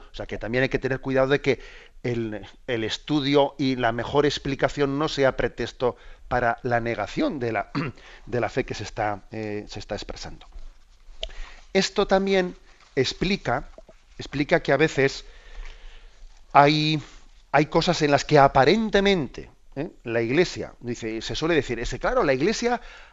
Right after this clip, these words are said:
ha cambiado, ¿cómo podemos decir que los dogmas de fe, eh, pues son inmutables o, o están asistidos por el Espíritu Santo cuando resulta que la Iglesia antes decía esto y ahora dice esto otro? Luego hay una contradicción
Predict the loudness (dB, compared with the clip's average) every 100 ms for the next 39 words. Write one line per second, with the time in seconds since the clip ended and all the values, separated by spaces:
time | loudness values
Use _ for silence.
0 | -4 0 2 0 0 2 4 6 6 4
1 | 2 -2 -8 -2 2 2 4 4 4 2
2 | 0 2 2 2 2 0 0 -2 0 0
3 | 0 -4 -20 -20 -20 _ -8 -6 -4 -4
4 | -4 -6 -6 -2 0 0 -2 2 4 4
5 | 2 2 0 0 0 -2 -2 2 2 2
6 | -2 -6 -2 0 0 0 0 -2 -2 -2
7 | -4 -4 -2 0 0 0 -2 -4 -4 0
8 | 0 2 0 0 -4 -6 -20 -20 -12 0
9 | 2 2 -2 0 0 0 2 4 4 0
10 | -4 -4 -6 -8 -20 -20 -10 2 4 6
11 | 6 6 2 -2 -2 0 0 0 0 0
12 | 2 0 2 0 2 0 2 2 2 0
13 | 0 0